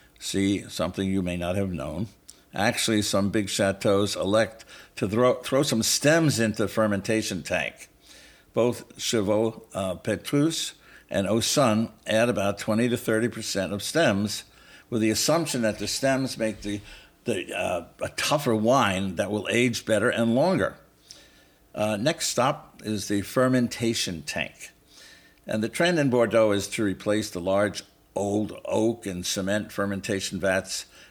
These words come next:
with stainless steel, temperature-controlled tanks. However, despite the increasing members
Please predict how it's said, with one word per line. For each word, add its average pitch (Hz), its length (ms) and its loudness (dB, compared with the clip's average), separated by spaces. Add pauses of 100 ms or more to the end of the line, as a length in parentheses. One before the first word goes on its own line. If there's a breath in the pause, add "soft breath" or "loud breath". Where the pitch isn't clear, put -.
with 92 140 -6
stainless 117 520 0
steel, 113 480 2 (680 soft breath)
temperature-controlled 123 960 -2
tanks. - 500 -4 (220)
However, 104 560 2 (180)
despite 104 420 -2
the 98 160 -4
increasing 117 520 -2
members 104 520 0